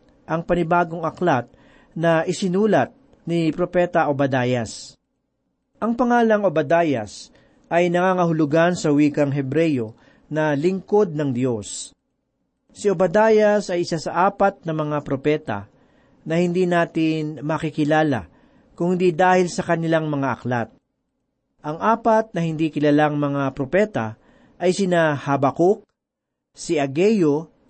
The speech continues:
si Malakias, at si Obadias. Para sa akin, ang apat na magigiting na propetang ito ay nababalutan ng madilim na balabal,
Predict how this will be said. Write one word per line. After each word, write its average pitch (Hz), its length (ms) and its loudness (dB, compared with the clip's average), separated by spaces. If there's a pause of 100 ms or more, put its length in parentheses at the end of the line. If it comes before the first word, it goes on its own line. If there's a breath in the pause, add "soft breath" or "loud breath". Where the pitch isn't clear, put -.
(340)
si - 240 -4
Malakias, 170 960 0
at 147 160 -8
si 165 80 -4
Obadias. 131 960 -2 (1200 soft breath)
Para 202 160 4
sa 226 320 2
akin, 147 400 -2 (240)
ang - 80 -10
apat 175 480 0
na 143 320 -2
magigiting 156 720 -2
na 180 160 -4
propetang 143 560 -4
ito 120 400 -4 (480 soft breath)
ay 170 320 4
nababalutan 165 880 2
ng 160 160 -4
madilim 147 480 0
na 147 80 -2
balabal, 127 640 -2